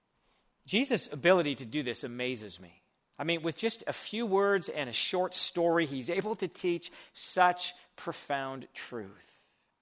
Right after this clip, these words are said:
And the point of his story is not difficult to discern. I mean, we, we all, I think, understand something about debt.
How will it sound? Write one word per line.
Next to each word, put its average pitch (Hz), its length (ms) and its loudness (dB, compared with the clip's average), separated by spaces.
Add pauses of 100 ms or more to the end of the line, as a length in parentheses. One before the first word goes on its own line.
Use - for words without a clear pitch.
(720)
And 151 100 -2
the - 40 -2
point 254 260 0
of 190 60 0
his 151 100 -2
story 185 320 2
is 135 100 -4
not 165 220 2
difficult 127 420 -6
to 127 100 -12
discern. 139 440 -6
I - 1700 -20
mean, - 80 -14
we, 196 320 0
we 202 320 0
all, 175 380 10
I 131 100 4
think, 151 320 -4
understand 151 500 0
something 143 520 -4
about 120 560 0
debt. 107 440 -4